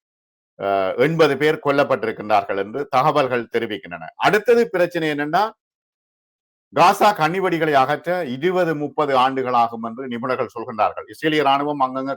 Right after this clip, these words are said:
கன்னிவெடிகளை வைத்துக் கொண்டிருக்கிறது. எங்க வெடிக்கும், எவ்வளவு பிரச்சனை, கன்னிவெடி பிரச்சனை இலங்கையர்களுக்கு மிக தெளிவாக தெரியும். காசாவில் ஏற்பட்டுள்ள அழிவின் ஆபத்தான வெடிமருந்துகளின் சரியான கணக்கை தீர்மானிப்பது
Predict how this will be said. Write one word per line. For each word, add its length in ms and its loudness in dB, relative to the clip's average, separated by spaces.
கன்னிவெடிகளை 500 -4
வைத்துக் 280 -10
கொண்டிருக்கிறது. 520 -20
எங்க 360 4
வெடிக்கும், 520 0
எவ்வளவு 400 2
பிரச்சனை, 380 -2
கன்னிவெடி 420 2
பிரச்சனை 520 -2
இலங்கையர்களுக்கு 720 0
மிக 200 -4
தெளிவாக 460 0
தெரியும். 340 -8
காசாவில் 720 6
ஏற்பட்டுள்ள 600 -2
அழிவின் 520 0
ஆபத்தான 680 4
வெடிமருந்துகளின் 840 -2
சரியான 840 0
கணக்கை 440 0
தீர்மானிப்பது 720 -4